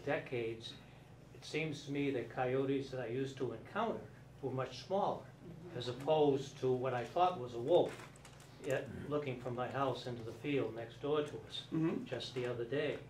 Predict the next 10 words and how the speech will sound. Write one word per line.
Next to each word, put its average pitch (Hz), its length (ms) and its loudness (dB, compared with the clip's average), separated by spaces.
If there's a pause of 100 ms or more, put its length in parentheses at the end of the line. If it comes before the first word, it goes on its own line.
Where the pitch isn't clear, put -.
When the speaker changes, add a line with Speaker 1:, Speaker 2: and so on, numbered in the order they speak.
(840)
Speaker 1:
Um, 117 180 -2 (340)
very 170 280 8
large 127 360 4
animal. 107 140 -8 (760)
And 117 120 -10
I 113 40 -4
said, 113 260 -2 (180)
"That's 127 200 -4
a 120 40 -2
wolf," 120 340 2